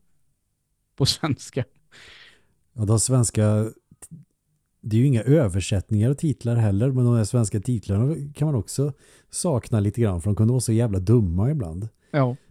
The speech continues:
Speaker 2: Det fanns väl en Facebook-grupp som bara var sån. Att folk kom på såna här dumma titlar som kunde finnas på där hyrfilmer.
Speaker 1: Ja.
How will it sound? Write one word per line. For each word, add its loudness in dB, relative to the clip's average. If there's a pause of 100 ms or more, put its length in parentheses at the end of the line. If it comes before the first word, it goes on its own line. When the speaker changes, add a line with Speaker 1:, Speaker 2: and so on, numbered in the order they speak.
(100)
Speaker 2:
Det 0
fanns 2
väl 2
en 2
Facebook-grupp -2
som 0
bara 0
var 0
sån. -4 (2000)
Att -4
folk 0
kom 0
på -2
såna 0
här 0
dumma 0
titlar -4
som -2
kunde -2
finnas -2
på -6
där -4 (400)
hyrfilmer. 0 (640)
Speaker 1:
Ja. -2